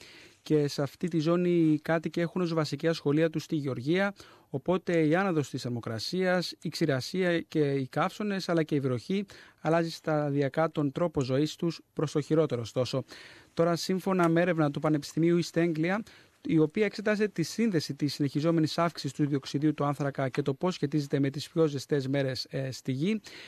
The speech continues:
ε, υπογράμμισε ότι την ευθύνη για την αύξηση τε-, της θερμοκρασίας έχουν οι ανεπτυγμένες χώρες, καθότι αυτές ευθύνονται για την αύξηση των επιπέδων του διοξιδίου του άνθρακα,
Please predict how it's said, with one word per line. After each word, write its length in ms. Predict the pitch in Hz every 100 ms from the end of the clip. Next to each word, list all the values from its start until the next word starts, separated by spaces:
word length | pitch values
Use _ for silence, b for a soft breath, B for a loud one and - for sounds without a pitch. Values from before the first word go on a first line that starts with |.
| B B
ε, 140 | 160
υπογράμμισε 920 | 165 180 151 156 202 220 226 - 220 -
ότι 380 | 170 160 - 160
την 180 | 165
ευθύνη 440 | 156 - 220 226 165
για 120 | 143
την 140 | 160
αύξηση 260 | 165 175 -
τε-, 140 | 170 156 -
της 140 | 156
θερμοκρασίας 640 | 147 143 139 139 - 196
έχουν 220 | 208 196 208 208
οι 180 | - 185
ανεπτυγμένες 720 | 175 156 156 143 208 180 -
χώρες, 340 | 151 180 208 - B B B B
καθότι 460 | - 139 - 202 208
αυτές 320 | 165 - 208
ευθύνονται 640 | 170 - 208 190 185 190
για 300 | 185 156 156
την 220 | 147 151 165
αύξηση 420 | 196 - - 202
των 160 | 185
επιπέδων 560 | 170 151 143 180 175 185
του 100 | 196
διοξιδίου 540 | 175 151 - 139 165
του 120 | 151 143
άνθρακα, 460 | 175 202 196 196